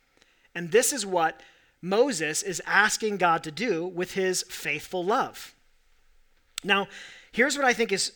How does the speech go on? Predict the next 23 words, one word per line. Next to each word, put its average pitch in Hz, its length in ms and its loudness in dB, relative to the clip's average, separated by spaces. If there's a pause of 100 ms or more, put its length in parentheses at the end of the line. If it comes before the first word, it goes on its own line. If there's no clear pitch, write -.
so 220 300 4
significant 185 640 0
about 156 280 0
this 190 180 0
particular 170 440 -4
part 147 280 -4
of 135 80 -10
this 135 180 -6
prayer. 135 460 -6
Our 262 420 4
souls - 760 -2 (480)
and 165 80 -10
when 170 80 -4
I 180 100 0
say 226 220 0
soul, 202 400 0
what 170 100 0
I 170 120 2
mean 190 240 -2
is 139 180 -6
the 156 80 -10
very 180 320 0 (140)
essence 170 640 0